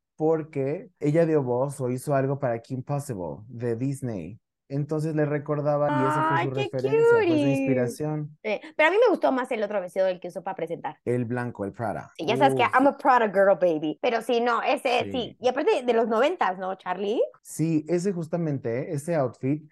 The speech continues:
Speaker 1: eh, el top creo que es igualito a un look que vimos en pasarela, en Spring Summer de Prada de mil novecientos noventa y tres. Lo rehizo, este es falda, porque el original era un pantalón.
Speaker 2: No, no, sí, es que
Speaker 1: Y
Speaker 2: Zendaya
Speaker 1: luego
Speaker 2: back, baby. She's back. ¿De
Speaker 1: Sí,
Speaker 2: qué tal,
Speaker 1: no,
Speaker 2: eh?
Speaker 1: y nunca se ha ido.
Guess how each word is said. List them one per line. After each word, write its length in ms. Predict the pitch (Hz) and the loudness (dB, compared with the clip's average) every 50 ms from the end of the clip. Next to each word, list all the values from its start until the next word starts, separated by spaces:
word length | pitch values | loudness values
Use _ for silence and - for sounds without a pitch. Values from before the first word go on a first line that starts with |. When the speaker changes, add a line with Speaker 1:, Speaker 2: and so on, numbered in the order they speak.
| _ - | _ -6
Speaker 1:
eh, 180 | - 117 110 - | -4 -4 -2 0
el 140 | 139 139 131 | -2 0 2
top 160 | 170 170 151 | 0 0 0
creo 140 | 170 170 147 | -2 -2 -2
que 80 | 170 | -2
es 80 | 156 143 | -2 -2
igualito 760 | 139 120 117 113 113 110 110 110 - 123 131 151 196 - - _ | 0 0 0 0 0 -2 -6 -6 -4 -4 -2 -2 -4 -6 -12 _
a 120 | - 104 | -10 -8
un 160 | 113 117 120 120 | -6 -4 -4 -4
look 140 | 117 113 | -4 -4
que 80 | - 127 | -4 -4
vimos 340 | 120 120 117 113 113 110 - | -4 -4 -4 -6 -6 -8 -10
en 100 | 104 95 | -10 -8
pasarela, 760 | - 98 92 - 104 98 98 101 98 95 95 101 139 - - _ _ | -8 -10 -8 -8 -8 -6 -6 -6 -6 -6 -8 -10 -10 -12 -14 _ _
en 280 | - 95 104 104 101 104 | -10 -8 -8 -6 -8 -8
Spring 320 | 101 - - 120 120 120 | -10 -10 -8 -8 -8 -8
Summer 340 | 110 - 123 113 110 110 110 | -8 -8 -8 -8 -8 -8 -6
de 120 | 104 110 104 | -6 -8 -8
Prada 460 | - 120 123 117 107 95 92 110 120 | -6 -6 -6 -4 -4 -4 -6 -6 -6
de 120 | 117 110 | -6 -6
mil 120 | 110 113 113 | -6 -6 -6
novecientos 420 | 113 107 101 110 104 - 104 87 | -8 -8 -8 -10 -12 -12 -12 -10
noventa 320 | 101 98 95 92 - 92 90 | -10 -10 -10 -10 -10 -10 -10
y 60 | 82 | -8
tres. 400 | - 113 107 107 107 - - _ _ _ _ _ | -8 -8 -8 -8 -10 -12 -18 _ _ _ _ _
Lo 220 | 117 117 127 123 123 | 0 4 4 4 4
rehizo, 880 | 123 123 120 120 117 120 127 135 131 - - 123 117 117 135 190 - - - | 4 4 4 2 2 2 0 0 -2 -4 -4 -2 -2 0 -2 -4 -6 -6 -8
este 200 | 113 113 - 127 | -8 -4 -2 -4
es 140 | 117 - - | -4 -2 -2
falda, 400 | - 131 127 123 107 95 90 - | -2 0 0 0 -2 -4 -4 -6
porque 260 | 107 98 - - 110 | -10 -10 -6 -4 -2
el 80 | 110 107 | -2 -2
original 380 | 107 104 - 117 113 117 117 | -2 -4 -4 -6 -4 -2 -2
era 100 | 117 117 | -2 -2
un 100 | 113 110 | -2 -4
pantalón. 560 | 101 110 107 98 98 95 95 98 95 98 98 - _ _ - | -6 -8 -8 -8 -8 -6 -6 -6 -6 -8 -12 -14 _ _ -8
Speaker 2:
No, 220 | 214 220 214 208 | -4 -4 -2 -2
no, 140 | 202 160 - | -4 -4 -6
sí, 160 | - - - | -8 -12 -6
es 160 | - - 311 - | -4 -4 -4 -4
que 140 | - - - | -6 -6 -6
Speaker 1:
Y 140 | - 175 156 | -4 0 2
Speaker 2:
Zendaya 320 | 277 254 - 156 151 147 | 4 6 6 8 6 6
Speaker 1:
luego 200 | - 127 135 160 | 4 2 0 0
Speaker 2:
back, 280 | 214 240 247 262 214 190 | 0 0 0 0 2 2
baby. 320 | 190 147 139 127 107 - | 2 2 2 -2 -8 -12
She's 260 | - - - 277 247 208 | -16 -6 -4 -2 -2 0
back. 300 | 185 190 190 185 - - | 0 0 0 0 -2 -6
¿De 60 | - - | -10 -16
Speaker 1:
Sí, 200 | - - - 127 | -14 -8 -6 -2
Speaker 2:
qué 140 | 131 143 - | -2 0 0
tal, 220 | 107 202 - 127 139 | 0 -2 0 2 2
Speaker 1:
no, 120 | 143 139 | 4 4
Speaker 2:
eh? 40 | 139 | 2
Speaker 1:
y 20 | |
nunca 240 | 127 135 135 147 156 | 2 2 0 -2 -6
se 160 | 143 - 139 | -4 -4 -2
ha 80 | 123 113 | -2 -2
ido. 400 | 120 120 110 101 80 71 - | -2 -4 -4 -6 -8 -10 -12